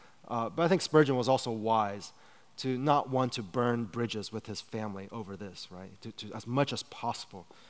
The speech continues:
try to pursue their approval. He was still only fifteen years old at that point also. Um, so on May third, eighteen fifty, uh, Spurgeon was baptized there on the River Lark,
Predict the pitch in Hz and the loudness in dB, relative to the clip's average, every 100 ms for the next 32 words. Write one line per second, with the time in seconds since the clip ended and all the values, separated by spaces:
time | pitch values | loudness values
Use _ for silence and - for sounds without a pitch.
0 | - - - - 110 - 101 113 - - | -20 -20 -12 -6 -4 -6 -12 -8 -6 -4
1 | 110 104 98 - 113 90 92 92 180 - | -4 -6 -8 -8 -8 -8 -10 -2 0 2
2 | 190 127 123 107 113 - 107 98 92 104 | 2 2 0 -6 -8 -10 -12 -12 -10 -10
3 | 92 90 92 - 92 90 98 - 87 - | -10 -12 -14 -14 -14 -12 -12 -12 -14 -18
4 | - - - - - - - 104 101 95 | -20 -20 -20 -20 -20 -20 -16 -10 -10 -10
5 | - - - - - - 202 180 170 180 | -12 -20 -20 -14 2 10 12 12 12 12
6 | - 143 139 170 - - - - 156 175 | 10 8 8 6 0 -18 -14 0 2 4
7 | 160 139 143 160 185 - - 131 131 - | 4 4 4 6 4 2 -2 -2 -2 2
8 | 139 156 160 135 196 - 110 107 - 131 | 4 4 2 4 4 4 -2 -4 -2 0
9 | 131 - 120 117 131 117 101 120 196 - | 0 -2 -4 -2 -2 -2 0 2 2 0